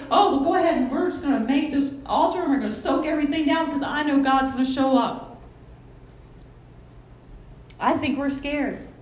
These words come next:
I think we're afraid we'll be made a fool of.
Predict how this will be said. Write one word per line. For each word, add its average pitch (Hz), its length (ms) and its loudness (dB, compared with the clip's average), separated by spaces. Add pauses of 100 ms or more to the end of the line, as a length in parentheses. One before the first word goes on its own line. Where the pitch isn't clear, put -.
(720)
I 262 100 -2
think 320 200 -2
we're 302 200 0
afraid 302 280 0
we'll 277 100 2
be 285 120 0
made 277 200 2
a 285 100 -2
fool 285 260 -2
of. 202 280 -4